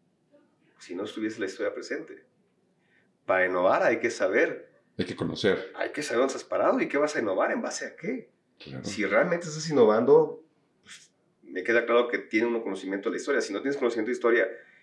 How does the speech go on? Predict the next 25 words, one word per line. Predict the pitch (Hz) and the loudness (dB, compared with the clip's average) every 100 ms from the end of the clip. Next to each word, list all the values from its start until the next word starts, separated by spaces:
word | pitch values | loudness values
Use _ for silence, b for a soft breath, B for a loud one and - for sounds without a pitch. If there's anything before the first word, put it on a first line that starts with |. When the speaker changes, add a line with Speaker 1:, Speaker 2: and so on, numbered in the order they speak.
| B B B B _ _ _ _ _ | B B B B _ _ _ _ _
Speaker 1:
no | 110 | 2
vas | 131 123 | 2 2
a | |
investigar | 101 - 92 113 - - _ _ _ - | 0 0 0 0 -2 -14 _ _ _ -8
Speaker 2:
Ajá. | 120 160 - _ _ | -8 -8 -18 _ _
Speaker 1:
y | 90 | -14
por | - - | -12 -8
consiguiente | - 95 95 123 | -6 -2 -2 -2
no | 104 | -4
vas | - - | -6 -10
a | |
innovar. | 78 - - _ _ _ _ _ _ _ | -10 -10 -12 _ _ _ _ _ _ _
Speaker 2:
Ok. | 80 82 104 - _ _ _ | -12 -10 -12 -18 _ _ _
Speaker 1:
Y | 95 90 92 90 87 85 78 | -14 -10 -8 -6 -8 -12 -4
la | 90 | -2
gastronomía | 92 - 92 90 104 131 131 - - _ _ _ _ _ _ _ | -2 -4 -4 0 4 6 4 2 -14 _ _ _ _ _ _ _
tiene, | 101 101 120 113 - _ | -6 0 2 0 -6 _
tiene | - 98 | -10 -6
el | 117 - | -6 -6
todo, | - 170 120 | -6 -4 -6
o | - | -8
sea, | - - | -14 -14
cómo | - - 135 | -12 -6 -4
entender | 127 95 95 117 127 | -2 -4 -2 -2 -2
que, | 107 - b | -8 -8 b